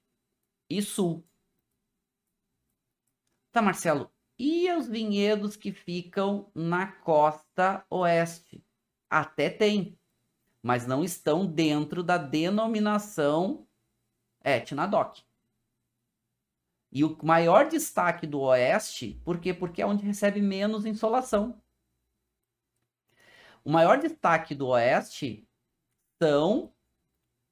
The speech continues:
os, a agricultura como um todo, mas principalmente o pistáquio. Lembra Bronte que eu falei pra vocês? Bronte é uma cidadezinha que fica aqui, ó, no pé do Etna, na costa,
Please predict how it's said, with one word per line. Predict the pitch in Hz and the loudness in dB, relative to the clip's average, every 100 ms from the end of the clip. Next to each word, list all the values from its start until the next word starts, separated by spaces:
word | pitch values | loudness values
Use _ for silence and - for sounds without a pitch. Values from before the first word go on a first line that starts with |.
| _ _ _ _ _ | _ _ _ _ _
os, | 165 175 233 - - - _ _ _ - - - | 2 4 2 0 -10 -16 _ _ _ -20 -20 -10
a | 113 | -4
agricultura | 131 139 135 - 202 311 | -4 -4 -8 -4 -2 -2
como | 196 160 | -2 -4
um | 139 | -6
todo, | 117 127 175 - | -4 -4 -4 -4
mas | 160 160 - | -4 -4 -6
principalmente | - 196 302 302 302 220 175 170 220 | -8 -2 0 -2 -2 -2 0 -4 -6
o | |
pistáquio. | 208 - - 233 - - _ _ - | -8 -6 -2 -2 -4 -12 _ _ -4
Lembra | 160 202 | 0 2
Bronte | 127 135 208 294 - | 2 2 2 2 -2
que | 143 | -8
eu | |
falei | 143 139 | -6 -6
pra | 135 | -6
vocês? | 113 113 202 165 | -10 -6 -6 -4
Bronte | 165 202 262 | -2 -2 -2
é | |
uma | 277 | -4
cidadezinha | 185 185 175 160 190 | -4 -6 -6 -6 -6
que | 202 | -6
fica | 226 214 | -8 -8
aqui, | 294 - 285 | -8 -2 -2
ó, | - - _ _ _ _ _ _ - | -2 -6 _ _ _ _ _ _ -6
no | 160 165 | -6 0
pé | 175 180 | 0 2
do | - | 2
Etna, | 190 170 170 196 | 2 2 0 0
na | 202 | -2
costa, | 208 180 151 - - 202 | 2 4 4 2 0 0